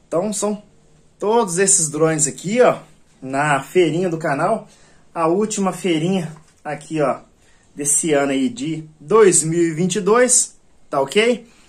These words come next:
E lembrando, meus amigos, pra vocês poderem participar, é, aqui da feirinha e poder tá comprando qualquer um desses drones aqui,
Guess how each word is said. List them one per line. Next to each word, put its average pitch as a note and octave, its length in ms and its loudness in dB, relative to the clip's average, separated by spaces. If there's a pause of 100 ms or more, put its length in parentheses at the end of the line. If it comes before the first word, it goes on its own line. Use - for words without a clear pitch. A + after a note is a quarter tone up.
(120)
E F#3+ 80 -2
lembrando, A3 380 4
meus F3+ 140 2
amigos, D3+ 540 0 (220)
pra D3+ 140 -2
vocês E3 520 2
poderem F3 500 -2 (480)
participar, G#3+ 1040 2 (680)
é, C#3+ 360 0
aqui D#3 360 0
da F3+ 140 0
feirinha D#3+ 600 0 (100)
e E3 100 -6
poder D#3+ 340 -2
tá E3 120 0
comprando D#3+ 600 0 (340)
qualquer A3 380 0
um A#3 200 0
desses G3 400 0
drones D3 380 0
aqui, F#3 440 -6